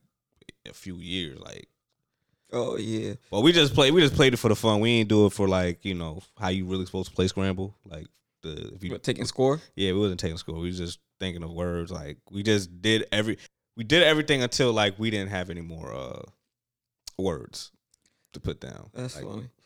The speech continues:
Speaker 1: but
Speaker 2: Me, me and the Finn, we playing, uh, Monopoly this weekend
Speaker 1: Yeah,
Speaker 2: up there in
Speaker 1: up
Speaker 2: Buffalo.
Speaker 1: argument.
Speaker 2: Oh, damn near.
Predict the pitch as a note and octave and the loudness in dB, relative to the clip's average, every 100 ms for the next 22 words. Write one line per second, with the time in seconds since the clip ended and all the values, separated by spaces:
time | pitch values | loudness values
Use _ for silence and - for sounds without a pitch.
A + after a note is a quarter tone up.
0 | _ - D#2+ D3 D3+ B2 C3+ B2+ - C#3 | _ -12 2 4 6 4 4 2 6 6
1 | C3 B2+ C3+ - B2 A#2+ A#2+ A#2+ A2+ A2+ | 6 4 0 0 4 4 6 6 6 4
2 | B2 - _ _ _ - A#2 A#2+ C3 - | 0 -10 _ _ _ -2 4 6 6 6
3 | B2 B2 - A2+ A#2+ A2+ A#2 A2+ A#2+ - | 4 4 0 -2 0 0 0 -2 -4 -10
4 | - - _ _ - A#2 F2+ A2 A2 A#2 | -20 -20 _ _ -2 0 4 4 4 6
5 | A#2 A2+ A2 A2+ G2+ F#2 - _ _ - | 6 8 8 6 4 -2 -6 _ _ -20
6 | _ _ - F2 B2 F3 G3 G3 B2+ | _ _ 0 8 12 12 12 10 8